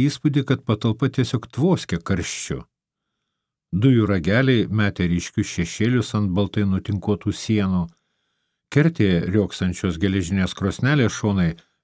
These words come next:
regis, net garavo, tarsi viduje būtų kunkuliavęs vulkanas. Salė buvo pilna vaikinų ir merginų.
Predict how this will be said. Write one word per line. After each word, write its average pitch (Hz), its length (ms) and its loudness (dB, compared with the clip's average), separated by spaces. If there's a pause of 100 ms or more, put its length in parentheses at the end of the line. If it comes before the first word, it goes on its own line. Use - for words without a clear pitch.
regis, 104 400 0
net 95 240 -2
garavo, 92 640 0 (540)
tarsi 104 300 0
viduje 98 320 0
būtų 90 320 -4
kunkuliavęs 92 680 0
vulkanas. 90 760 -4 (1040)
Salė 185 340 4
buvo 165 260 4
pilna 117 340 4
vaikinų 117 540 2
ir 110 100 0
merginų. 78 640 -2